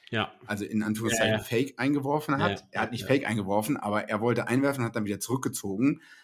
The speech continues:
Speaker 2: Was, und ich hab das auch öfters mal in Deutschland gesehen, was der Ref dann nicht <laughs> abgepfiffen hat. Also man darf das nicht, die Bewegung muss ja in einem durchgeführt werden, ne? Und das ist halt zweimal hintereinander passiert. Aber ich glaub, das sind halt so Mini-Sachen, die Frankreich dann noch abstellen kann.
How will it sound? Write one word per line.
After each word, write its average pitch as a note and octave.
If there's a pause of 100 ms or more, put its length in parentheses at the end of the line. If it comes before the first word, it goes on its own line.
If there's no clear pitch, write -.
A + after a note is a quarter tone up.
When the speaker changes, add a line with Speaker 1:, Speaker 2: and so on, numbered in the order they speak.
(120)
Speaker 2:
Was, G#2
und G#2
ich G2+
hab G#2+
das A2
auch G#2
öfters G#2
mal G2+
in G#2
Deutschland G#2+
gesehen, F#2+
was G2+
der F#2
Ref G2
dann F#2+
nicht B2
<laughs> -
abgepfiffen G#2
hat. A#2+ (280)
Also G#2
man G2
darf A2+
das G#2+
nicht, F#2+
die G2
Bewegung G2+
muss G#2
ja G2
in F#2+
einem G2+
durchgeführt G2
werden, E2+
ne? G#2+ (240)
Und G2+
das A#2+
ist A#2+
halt G#2
zweimal G#2
hintereinander F#2
passiert. - (500)
Aber G#2
ich G2+
glaub, G#2+
das A2
sind G#2
halt G2+
so G2+
Mini-Sachen, G2+
die F2+
Frankreich E2+
dann E2
noch D2
abstellen -
kann. -